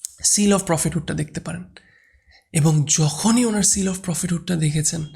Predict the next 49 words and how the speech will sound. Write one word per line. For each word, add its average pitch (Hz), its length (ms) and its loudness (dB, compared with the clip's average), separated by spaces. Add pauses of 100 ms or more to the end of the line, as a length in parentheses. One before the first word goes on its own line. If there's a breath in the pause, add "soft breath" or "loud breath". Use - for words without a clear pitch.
(420 loud breath)
সাথে 202 460 2
সাথে 214 240 0
সালমান 170 420 -2
আল 165 120 0
ফারসি 160 380 -2
গিয়ে 156 160 0
ওনাকে 151 260 0
জড়ায় 151 320 0
ধরে 147 200 -2
ফেলেন - 480 -14 (600 loud breath)
এবং 180 440 4 (320 loud breath)
মানে 160 160 -2
কান্না 185 320 2
করা 180 200 0
শুরু 180 220 0
করেন, 180 240 -2
ওনাকে 175 260 -2
কিস 208 340 0
করা 185 240 -6
শুরু 180 240 -4
করেন। 180 260 -4
মানে 240 200 -2 (340 loud breath)
আপনি, 247 240 -2 (160)
আপনি 196 200 0
চিন্তা 277 280 2
করতে 185 260 0
পারেন, 151 220 0
আপনি 160 220 0
স্টোরিটা 160 460 2
তো 175 80 0
এখন 170 160 0
যদি, 165 240 -2
এখন 156 240 0
পর্যন্ত 165 200 0
যদি 170 100 -2
শুনে 175 300 0
আসেন, 180 180 -2
আপনি 180 120 -4
ভেবে 180 200 0
দেখেন, 202 380 -4 (440 loud breath)
সে 240 200 0
পার্সিয়া 233 500 2
থেকে 214 220 -4
ওনার 220 140 -2
জার্নিটা 185 380 0
শুরু 190 280 0
হয়েছিল 190 320 0
হকের 180 460 -2
জন্য, 180 420 -6